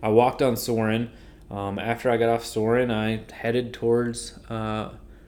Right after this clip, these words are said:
Remy because it was time for my sneak preview. And I got there a little bit early, and they let me in early, which was awesome. And I was able to, you know,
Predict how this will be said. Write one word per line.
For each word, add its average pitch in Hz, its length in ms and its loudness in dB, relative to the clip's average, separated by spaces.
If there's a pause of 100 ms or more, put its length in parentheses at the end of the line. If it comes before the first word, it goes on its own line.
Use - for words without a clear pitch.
(240)
Remy 120 500 0
because 107 360 -2
it 113 120 2
was 110 160 -8
time 110 320 -6
for 113 160 -6
my 104 440 -6
sneak 110 360 -10
preview. 117 180 -4
And 117 80 -2
I 120 40 -2
got 147 160 -2
there 175 120 0
a 160 40 2
little 143 180 0
bit 143 120 4
early, 120 280 4
and 127 120 -2
they 120 80 0
let 117 180 -2
me 117 160 -2
in 120 100 0
early, 95 320 -2
which 104 220 -8
was 101 160 -8
awesome. 101 500 -10 (640)
And 110 280 -2
I 104 60 -2
was 104 120 -2
able 110 240 2
to, 104 300 0 (120)
you 123 120 -6
know, 101 200 -6